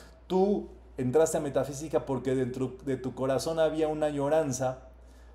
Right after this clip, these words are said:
de poder conocer algo más que te hiciera sentir vivo, que te hiciera, eh, conocer algo más de la vida.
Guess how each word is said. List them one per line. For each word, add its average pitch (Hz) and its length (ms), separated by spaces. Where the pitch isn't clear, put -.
de 120 120
poder 127 460
conocer 143 460
algo 139 300
más 127 400
que 117 140
te 117 100
hiciera 127 320
sentir 123 440
vivo, 117 340
que 117 100
te 113 100
hiciera, 127 600
eh, 117 120
conocer 120 500
algo 131 240
más 127 240
de 131 80
la 120 120
vida. 120 480